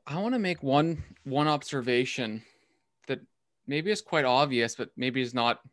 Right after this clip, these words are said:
the first observation someone would make. And then I'll let you guys kind of fill in the, the practical steps. And it's really this. What is going on in the book of Job?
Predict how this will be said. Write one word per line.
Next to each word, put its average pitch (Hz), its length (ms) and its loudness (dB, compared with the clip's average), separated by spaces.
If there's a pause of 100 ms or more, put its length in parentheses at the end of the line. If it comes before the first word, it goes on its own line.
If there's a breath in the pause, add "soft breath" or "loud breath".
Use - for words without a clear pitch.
(220)
the - 60 -20
first 131 280 -4
observation 120 460 -4
someone 113 220 -6
would 110 120 -8
make. 113 320 -4 (280)
And 147 100 2
then 165 60 6
I'll 160 80 4
let 160 120 4
you 147 80 4
guys 135 240 2
kind 135 140 -2
of 120 60 -4
fill 131 180 0
in 123 80 2
the, 113 120 0
the 117 180 -2
practical 117 600 -4
steps. - 580 -8 (1080)
And 151 100 -2
it's 160 160 -8
really 277 200 -4
this. 165 460 2 (760)
What 185 480 -4 (300)
is 175 340 -2
going 151 360 0
on 131 260 0
in 123 80 -2
the 117 120 -6 (160)
book 127 240 -4
of 113 200 -6 (240)
Job? 110 560 0